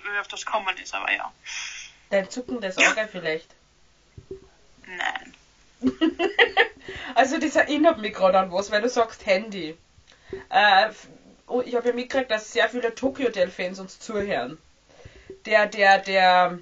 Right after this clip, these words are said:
Speaker 2: Tom, der sitzt ja auch voll oft im Meet and Greet, beim Meet and Greet oder im, beim, im, wurscht.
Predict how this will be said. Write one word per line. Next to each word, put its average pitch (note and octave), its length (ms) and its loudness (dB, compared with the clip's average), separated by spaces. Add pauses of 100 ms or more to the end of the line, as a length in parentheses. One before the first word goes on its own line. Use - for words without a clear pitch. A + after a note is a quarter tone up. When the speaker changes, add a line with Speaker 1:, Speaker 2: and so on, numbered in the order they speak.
(720)
Speaker 2:
Tom, B3 320 2
der F3+ 140 2
sitzt - 320 -16
ja G3+ 200 -2
auch G#3 40 -4
voll A#3 260 -2
oft A3+ 260 -4
im G3+ 140 -8
Meet F#3 160 -6
and F3+ 180 -10
Greet, A#3 440 -10 (200)
beim F3+ 240 -6
Meet D#3+ 140 -12
and D#3 180 -14
Greet G3 240 -12
oder D#3+ 180 -6
im, A#3+ 280 -6 (500)
beim, G#3 380 -6
im, B3 260 -12
wurscht. F3 580 2